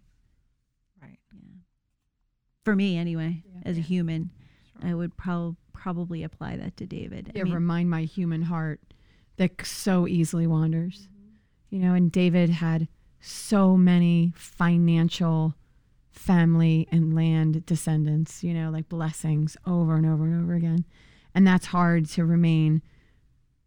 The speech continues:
Speaker 3: recognizing that's all from God,
Speaker 2: Mm-hmm.
Speaker 3: 'cause he's the king. Really, there's no one above him. And the only one that's above him is God. And so the fact that he can consistently remind himself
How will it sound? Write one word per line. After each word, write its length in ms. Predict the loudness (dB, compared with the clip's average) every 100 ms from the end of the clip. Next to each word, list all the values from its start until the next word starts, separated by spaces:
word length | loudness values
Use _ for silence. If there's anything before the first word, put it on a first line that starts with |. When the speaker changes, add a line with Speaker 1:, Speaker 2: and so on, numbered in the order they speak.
| _
Speaker 3:
recognizing 680 | -6 -2 0 2 4 2 2
that's 160 | -2 -2
all 120 | -4
from 140 | -2
God, 280 | -4 -4 -8
Speaker 2:
Mm-hmm. 880 | -10 _ _ _ _ _ _ _ _
Speaker 3:
'cause 240 | -2 -2 -4
he's 360 | -6 0 0
the 80 | 0
king. 340 | 0 2 2 -2 _ _ _ _ _ _ -8
Really, 200 | -6 -4
there's 220 | -4 -2
no 160 | -2
one 100 | 0
above 240 | -2 -4 -6
him. 180 | -8 -12 _ _ _ _ _ _ _ _ _ _ _
And 460 | 2 4 4 4 2
the 140 | 0
only 220 | 0 2 4
one 100 | 4
that's 160 | 2
above 220 | 0 -2 0
him 120 | 0
is 140 | 0
God. 300 | -2 -2 -4 -6 _ _ _
And 100 | -6
so 120 | -2 0
the 100 | -2
fact 420 | -4 -4 -4 -4
that 120 | 0
he 80 | 0
can 160 | 0 0
consistently 680 | 0 0 0 -2 -2 -2 2
remind 320 | 2 4 2
himself 400 | 0 0 -2